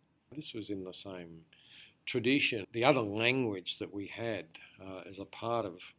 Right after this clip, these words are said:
the whole of the movement, both in terms of the anti-conscription stuff, in terms of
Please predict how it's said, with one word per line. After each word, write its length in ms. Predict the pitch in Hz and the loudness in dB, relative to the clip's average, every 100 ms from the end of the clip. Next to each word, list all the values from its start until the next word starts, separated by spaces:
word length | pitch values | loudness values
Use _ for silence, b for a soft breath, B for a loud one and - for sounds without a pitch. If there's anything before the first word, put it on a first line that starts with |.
| _ B B B _ - | _ B B B _ -10
the 60 | |
whole 400 | - - 117 127 | -8 -2 2 2
of 60 | 95 | 0
the 200 | 82 98 | -2 0
movement, 300 | 117 95 80 - | 0 0 -8 -4
both 260 | 104 - | -4 -6
in 80 | 90 | -12
terms 280 | - 98 87 | -10 -10 -10
of 40 | |
the 140 | 87 87 | -12 -12
anti-conscription 800 | 87 - 87 - - - 95 - | -12 -16 -16 -12 -8 -8 -8 -10
stuff, 440 | - 101 95 - | -4 -4 -4 -8
in 120 | 80 | -18
terms 340 | 78 95 82 | -16 -14 -14
of 80 | - | -18